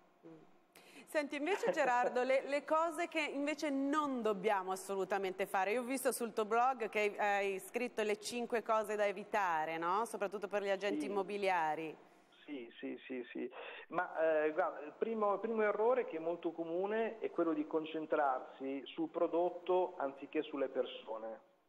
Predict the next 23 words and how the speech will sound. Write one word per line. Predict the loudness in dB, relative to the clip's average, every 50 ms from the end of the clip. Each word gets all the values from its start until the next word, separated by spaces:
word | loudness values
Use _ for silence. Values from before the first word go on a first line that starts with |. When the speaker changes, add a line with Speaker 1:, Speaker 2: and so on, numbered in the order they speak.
| _ -20 -20 -20 -20 -20 -20 -20 -20 -20 _
Speaker 2:
Quindi, | 2 2 2 2 0 -2 -4 -2 0 0 0 0
eh, | 0 4 4 4 6 6 2 0 -2
spesso | 0 0 0 2 2 0 0
vediamo | 0 0 2 2 2 2 2 2 -2 -2 0 0 0 0 0
ancora | -2 -2 0 0 2 4 4 4
oggi, | 4 4 2 0 -2 -8 -4 0 2 2 2 0 -2 -6 -14 -18 -20 -10 0
eh, | 2 4 4 6 4 4 2 0 0 0 0 0 0
bacheche | 0 -2 -2 0 2 2 2 2 2 0
inondate | 0 2 2 2 0 0 2 2 2 2 2 2 0 -2 -4 -4 -6 -6 -6 -4
di | -6 -6 -4 -4 -2 -2 -2 0
annunci | 0 0 0 0 -4 -6 -8 -8 -6
immobiliari, | -4 -4 -4 -6 -6 -6 0 2 2 4 4 4 2 2 0 -2 -4 -2 -2 -2 -2 -2
eh, | -2 -4 -4 -4 -6 -4 -4 -4 -2 -2 -2 -4 -4 -6 -4 -2
servizi, | -2 -2 -2 -4 -6 -6 -6 -6 -8
prodotti, | -6 -4 -2 -2 0 2 0 0 -2 -4 -8 -6 -4 -4 -4 -4 -2
compra, | 2 2 2 2 0 0 -2 0 0
compra, | 2 0 0 2 0 0
compra. | 0 0 -2 -4 -4 -4 -4 -4 -2 0 2 2 2
Ecco, | 2 0 -4 -4 -4 -4 -4 -6 -12 -16 -16 -18 -18 -16 -4
eh, | 0 4 4 6 6 6 6 6 4 2 2 0 0 0 0 -2 -2 0
considerate | -2 -2 -2 -2 0 2 2 4 4 2 2 0 -2 -4
che, | -2 -2 0 2 2 2 2 0 -2 -2
eh, | -2 -2 0 0 0 -2 -4 -6